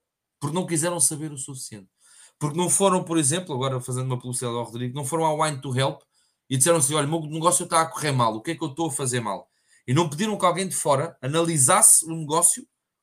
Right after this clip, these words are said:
com outros olhos. Eu, se tiver que o fazer, eu faço. Eu, se tiver que pedir um amigo meu, dizer assim, "Olha, durante uma semana passa aqui à porta, eh, pá,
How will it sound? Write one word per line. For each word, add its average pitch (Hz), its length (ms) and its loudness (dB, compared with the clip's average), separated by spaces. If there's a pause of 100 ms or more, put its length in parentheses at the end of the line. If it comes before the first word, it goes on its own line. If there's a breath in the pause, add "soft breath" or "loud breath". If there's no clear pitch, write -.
com 165 180 -4
outros 175 340 -4
olhos. 123 320 -8 (720)
Eu, 196 120 4
se - 80 6
tiver 196 220 0
que - 120 -10
o - 40 -6
fazer, 165 320 -2
eu 185 80 -4
faço. 143 420 -6 (460)
Eu, 127 80 0
se 127 80 8
tiver 208 180 0
que - 80 -14
pedir 202 160 -4
um 196 100 -2
amigo 170 300 -4
meu, 165 340 -2
dizer 165 180 -2
assim, 160 180 -2
"Olha, 117 200 -2
durante 170 260 -6
uma 170 120 -6
semana 165 320 -2
passa 151 280 -4
aqui 139 160 -12
à 123 80 -2
porta, 135 440 -10 (1000)
eh, 113 520 -2
pá, 120 280 0